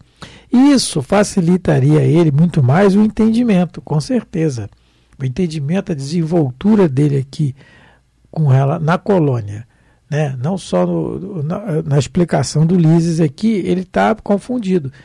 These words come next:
É que os livros do André Luiz, eles relatam realmente a vida no plano espiritual, a vida real,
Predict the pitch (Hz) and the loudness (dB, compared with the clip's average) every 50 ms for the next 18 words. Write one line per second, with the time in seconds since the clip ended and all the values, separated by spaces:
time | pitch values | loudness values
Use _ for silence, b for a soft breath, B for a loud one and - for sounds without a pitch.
0 | b b b b b b - 175 185 - - - 233 247 220 - - _ _ _ | b b b b b b -6 -6 -6 -6 -4 -2 -2 -2 -2 -4 -10 _ _ _
1 | _ _ _ _ _ - 247 269 254 170 139 - 180 190 214 220 175 156 147 127 | _ _ _ _ _ 0 2 2 2 2 0 0 2 2 2 2 2 0 -2 -2
2 | 123 131 117 113 127 123 113 113 123 156 196 190 139 113 - - - b b b | -2 -2 -2 0 -2 -2 0 0 2 2 2 0 0 -4 -8 -14 -20 b b b
3 | b b _ - 143 147 170 180 175 147 - - - - 123 143 175 196 170 156 | b b _ -6 -2 -2 0 -2 -2 -4 -8 -12 -12 -4 -2 0 0 0 0 0
4 | 160 185 208 208 _ - 143 110 98 139 156 151 127 127 131 123 - - 110 113 | 0 0 -2 -2 _ -6 -6 -4 -4 -2 -2 -2 -2 -2 -4 -4 -6 -6 -6 -4
5 | 135 147 135 135 127 123 - 131 120 117 113 107 - - - 120 104 113 - 135 | -4 -4 -2 -2 -4 -4 -4 -4 -4 -4 -6 -6 -10 -12 -14 -14 -14 -12 -10 -6
6 | 117 120 151 180 170 135 117 113 131 139 120 120 101 107 113 113 120 170 196 180 | -4 -2 0 0 0 -2 -4 -6 -8 -8 -8 -8 -6 -6 -6 -4 -2 -2 -2 -2
7 | B | B